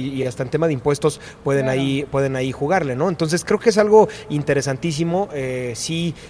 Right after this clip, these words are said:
Speaker 1: sí se los recomiendo ampliamente, es una experiencia totalmente distinta, no solamente en tema de lujo, en tema de seguridad, eh, la seguridad para tu familia, tu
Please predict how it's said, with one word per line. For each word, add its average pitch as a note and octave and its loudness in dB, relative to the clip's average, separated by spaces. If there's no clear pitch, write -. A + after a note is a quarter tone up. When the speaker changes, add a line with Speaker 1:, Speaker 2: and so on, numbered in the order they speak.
Speaker 1:
sí F3 -4
se F#3+ 4
los D3+ 4
recomiendo D3 2
ampliamente, C#3+ 0
es - -2
una E3 2
experiencia C#3 -2
totalmente C#3+ 0
distinta, C#3 -2
no D#3+ 2
solamente D#3+ 0
en D3 -2
tema E3 0
de C3 0
lujo, C3+ 0
en A#2 -10
tema F#3 0
de G#3+ 0
seguridad, B2 -4
eh, A#2+ 0
la B2 0
seguridad C#3 0
para F3 -2
tu C3+ -6
familia, C3+ -2
tu C3 -8